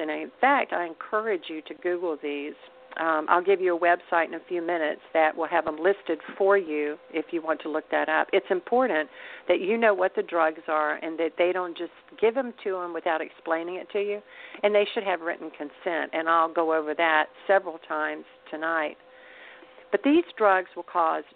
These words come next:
depressed breathing, dizziness, nausea, alter their moods, cause anxiety. They can cause hallucinations. And as you see these symptoms, it becomes easier for the hospice staff to say, "Oh,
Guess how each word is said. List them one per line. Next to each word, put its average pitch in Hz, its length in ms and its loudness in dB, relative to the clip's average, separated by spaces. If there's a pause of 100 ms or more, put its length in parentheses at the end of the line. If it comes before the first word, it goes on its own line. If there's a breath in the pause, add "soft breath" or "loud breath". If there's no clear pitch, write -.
depressed - 680 -2
breathing, 170 500 -8 (320)
dizziness, 185 520 0 (300)
nausea, 160 640 -2 (340)
alter 170 360 -2
their 196 180 -8
moods, 151 440 -8 (460 soft breath)
cause 165 340 2
anxiety. 151 760 -6 (120)
They 151 120 -4
can 165 340 -8
cause 208 240 0 (100)
hallucinations. 180 920 -4 (760 loud breath)
And 190 180 2
as 185 180 0
you 214 120 -4 (100)
see 269 160 4
these 220 200 -4 (120)
symptoms, 180 520 -2 (100)
it 180 180 2
becomes 180 380 0 (100)
easier 180 720 -2 (140)
for 170 400 4
the 175 80 -6
hospice 185 420 0 (100)
staff 175 460 -2
to 175 180 -14
say, 165 380 -4 (380 loud breath)
"Oh, 202 100 -2